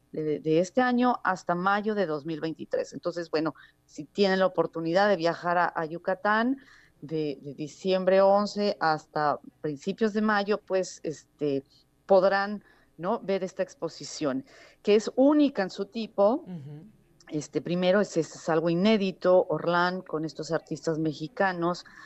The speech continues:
Speaker 1: pero que además, ¿no? están compartiendo un espacio para dialogar con sus diferentes, ¿no? propuestas artísticas y su mirada. Eh, es, es, son, además que es, es muy interesante porque los tres están creando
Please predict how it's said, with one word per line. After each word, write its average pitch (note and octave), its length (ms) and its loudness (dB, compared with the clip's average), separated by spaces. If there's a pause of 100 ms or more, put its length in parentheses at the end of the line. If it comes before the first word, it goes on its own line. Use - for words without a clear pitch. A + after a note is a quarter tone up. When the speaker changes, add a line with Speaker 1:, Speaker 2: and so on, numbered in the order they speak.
(260)
Speaker 1:
pero G3 560 4
que F#3+ 80 -6
además, F3+ 600 -2
¿no? F#3+ 100 -6
están F#3 180 -8
compartiendo F3+ 840 0 (180)
un A#3+ 180 0
espacio A3 540 -2
para E3+ 340 -2
dialogar D#3 840 -2
con D#3+ 120 -10
sus D3 200 -16
diferentes, E3 840 -10
¿no? G3 300 0
propuestas E3+ 600 2
artísticas E3 760 -4 (360)
y E3+ 120 -2
su - 160 -4
mirada. D3 540 2 (480)
Eh, D#3 600 4
es, - 560 0
es, E3+ 160 -2
son, F#3 420 0
además F3+ 440 0
que G3+ 120 -4
es, F#3 140 -8
es D#3+ 220 -8
muy F3+ 320 -2
interesante G3+ 640 -2
porque - 520 -4
los D#3+ 260 -8
tres F#3+ 280 0
están F#3 280 -8
creando E3+ 480 -2